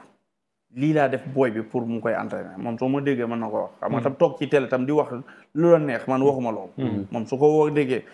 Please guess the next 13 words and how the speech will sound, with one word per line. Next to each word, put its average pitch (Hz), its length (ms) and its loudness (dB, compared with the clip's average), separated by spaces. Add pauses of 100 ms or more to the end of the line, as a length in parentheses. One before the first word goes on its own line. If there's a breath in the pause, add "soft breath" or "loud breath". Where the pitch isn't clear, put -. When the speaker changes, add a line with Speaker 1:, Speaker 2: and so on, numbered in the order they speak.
(140 loud breath)
Speaker 1:
benn 196 300 4
fooy 160 220 6
la 139 60 4
ko 123 120 0
doon, 104 220 -2
ne 143 100 4
lundi 147 380 2 (460)
dana 139 160 2
def 143 140 0
matinal, 131 520 0 (300 soft breath)
dana 135 160 2
def 131 140 0
musculation, 117 640 -2